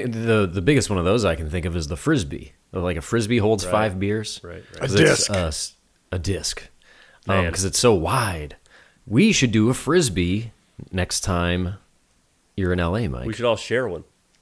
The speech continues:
Speaker 1: That'd be a good spring activity.
Speaker 2: Very spilly, the Frisbee. You
Speaker 1: Yeah.
Speaker 2: gotta
Speaker 1: If you
Speaker 2: believe.
Speaker 1: thought a martini glass was spilly.
Speaker 2: You guys put all yours, yours in martinis here?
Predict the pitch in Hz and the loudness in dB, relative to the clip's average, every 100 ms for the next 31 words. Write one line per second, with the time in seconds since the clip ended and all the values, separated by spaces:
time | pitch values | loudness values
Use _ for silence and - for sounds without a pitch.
0 | _ _ _ - 110 113 117 101 90 - | _ _ _ -2 0 4 2 2 2 -2
1 | - 104 98 87 - - 82 78 65 - | 2 2 2 0 -4 -10 -10 -8 -12 -14
2 | _ - 185 165 - - - 185 156 101 | _ 4 4 4 2 -2 2 4 4 0
3 | 85 82 101 - 95 80 78 - _ _ | -4 -8 -8 -4 -4 -4 -12 -14 _ _
4 | - 98 90 90 85 98 151 208 165 123 | -10 -2 0 0 -2 0 2 4 6 4
5 | - 160 127 90 82 78 78 - - 78 | 4 4 4 4 2 0 -6 -6 -6 -6
6 | 78 76 143 165 - 147 143 143 143 131 | -4 0 6 6 6 6 6 6 2 0
7 | 120 120 110 113 120 110 110 104 - 113 | -6 -6 -6 -4 -4 -2 -2 -2 -2 -6
8 | 117 120 | -6 -10